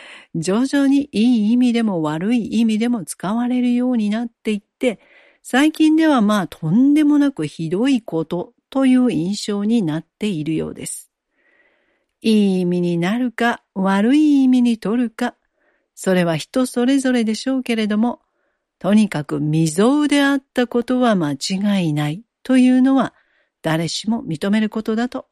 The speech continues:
思います。私にとっても今年はスペシャルで記念すべき帰る年なんですが、どうもその空気はね、どこかに飛んでいっちゃってますね。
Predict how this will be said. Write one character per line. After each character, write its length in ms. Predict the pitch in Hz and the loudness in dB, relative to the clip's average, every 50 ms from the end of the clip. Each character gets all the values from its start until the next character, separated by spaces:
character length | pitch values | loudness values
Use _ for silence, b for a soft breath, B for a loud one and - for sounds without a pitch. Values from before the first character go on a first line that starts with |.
| _ | _
思 240 | - 156 147 156 151 | -10 -8 -6 -6 -6
い 100 | 143 147 | -6 -6
ま 100 | 156 165 | -8 -8
す。 220 | - - - - _ _ _ _ _ _ _ _ _ _ _ _ _ _ _ _ _ _ _ _ _ _ _ _ - | -10 -12 -16 -20 _ _ _ _ _ _ _ _ _ _ _ _ _ _ _ _ _ _ _ _ _ _ _ _ -2
私 380 | 220 240 - 330 - - 311 | 0 0 0 -2 0 2 4
に 120 | 294 285 269 | 4 4 4
と 100 | 277 269 | 2 -2
っ 40 | |
て 220 | 254 - - 233 214 | -4 -4 -2 -2 0
も 120 | 208 196 | 0 0
今 160 | - 196 196 | 0 -2 -2
年 280 | 208 262 254 - - 233 | -2 -2 -2 -2 -2 -2
は 140 | 226 214 208 | -2 -2 -2
ス 220 | - - - - | -4 -8 -14 -6
ペ 160 | - 262 285 | -2 0 0
シ 160 | 277 - - 226 | 0 0 -2 -2
ャ 80 | 208 | -2
ル 160 | 196 185 180 | -2 -2 -4
で 240 | 175 196 202 - - _ _ _ _ _ _ _ | -4 -4 -4 -6 -8 _ _ _ _ _ _ _
記 200 | - - 180 170 | -6 -4 -2 0
念 280 | 165 165 208 240 247 240 | 0 0 0 0 -2 -4
す 220 | - - - 226 | -8 -8 -6 -4
べ 180 | 208 214 214 202 | -2 -2 -4 -4
き 200 | - 220 214 - | -4 -6 -8 -8
帰 680 | _ - - - - 269 294 311 311 294 269 247 240 | _ -14 -14 -8 -4 -2 0 0 2 2 2 2 2
る 220 | 233 262 269 262 - | 2 0 0 -2 -4
年 600 | - - 180 190 - - - - 233 - - - | -4 -4 -4 -4 -4 -6 -6 -6 -6 -4 -4 -4
な 180 | 175 175 180 | -4 -4 -2
ん 120 | 185 185 170 | -2 -2 -4
で 140 | 165 165 | -4 -6
す 160 | 175 - - 185 | -8 -8 -6 -4
が、 200 | 190 202 202 b b b b b b b b b b b b _ | -2 -2 -4 b b b b b b b b b b b b _
ど 160 | - 165 190 226 | -2 0 2 4
う 280 | 269 285 294 294 285 | 4 4 4 4 2
も 140 | 247 196 175 | 2 0 0
そ 160 | - - 151 | -2 -4 -4
の 180 | 165 196 214 208 | -2 -2 -2 -4
空 380 | - - - 269 302 302 269 | -6 -8 -4 -2 0 0 0
気 160 | - - 170 147 | -2 -4 -6 -4
は 140 | 139 139 | -2 -2
ね、 180 | 143 147 147 143 | -2 -2 -2 -2
ど 180 | 143 165 202 233 | -4 -4 -6 -4
こ 160 | - 262 - | -4 -6 -6
か 120 | - 127 | -6 -8
に 120 | 123 123 - | -8 -10 -12
飛 320 | - - 185 156 180 214 | -14 -10 -6 -2 0 2
ん 180 | 240 262 277 294 | 2 4 2 2
で 120 | 302 330 | 0 0
い 40 | 339 | -4
っ 40 | 339 - - | -6 -6 -4
ち 80 | - | -4
ゃ 40 | 277 | -4
っ 100 | 214 - | -4 -2
て 80 | - 143 | -4 -4
ま 140 | - 139 | -4 -4
す 140 | - - - | -6 -8 -10
ね。 600 | 139 139 143 156 185 233 254 269 269 269 269 - | -8 -6 -4 -2 -2 0 0 0 0 -2 -4 -8